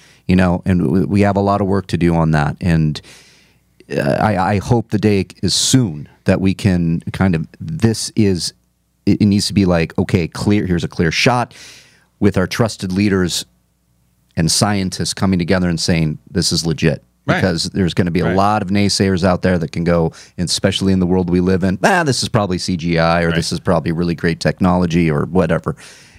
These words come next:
Speaker 1: I, I believe that day will come, and Pavel, you said it, I, I do believe that we are making leaps and bounds. It just feels like they're baby steps right now.
Speaker 2: All right. Look, this was our show today. We had a good one.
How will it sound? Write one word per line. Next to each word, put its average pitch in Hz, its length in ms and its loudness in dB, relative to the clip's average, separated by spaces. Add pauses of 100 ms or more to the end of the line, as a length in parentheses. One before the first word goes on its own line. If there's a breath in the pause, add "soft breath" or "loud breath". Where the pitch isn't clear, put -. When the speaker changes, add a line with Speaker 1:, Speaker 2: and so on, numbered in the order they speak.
(400 loud breath)
Speaker 1:
I, - 500 -2
I 110 120 0
believe 117 320 0
that 110 180 -2
day 110 160 2
will 101 200 2
come, 107 360 0
and 90 380 0
Pavel, 95 280 2
you 87 120 -2
said 98 240 2
it, 104 120 0
I, 87 240 0
I 92 100 2
do 87 180 0
believe 90 320 0
that 80 120 0
we 90 140 2
are 85 80 2
making 85 340 0
leaps 85 240 0
and 78 140 0
bounds. 104 440 -2 (280 loud breath)
It 90 80 -4
just - 220 -2
feels 98 260 0
like 85 160 0
they're 80 100 -2
baby 85 240 0
steps - 360 -8
right 65 120 -8
now. - 200 -10 (920 soft breath)
Speaker 2:
All 104 120 0
right. 80 140 -4 (400)
Look, 92 200 -2 (540)
this 98 180 -4
was 101 140 -2
our 104 100 2
show 113 240 0
today. 82 200 -2
We 87 100 -4
had 87 100 -4
a - 20 -12
good 104 180 0
one. 73 200 -4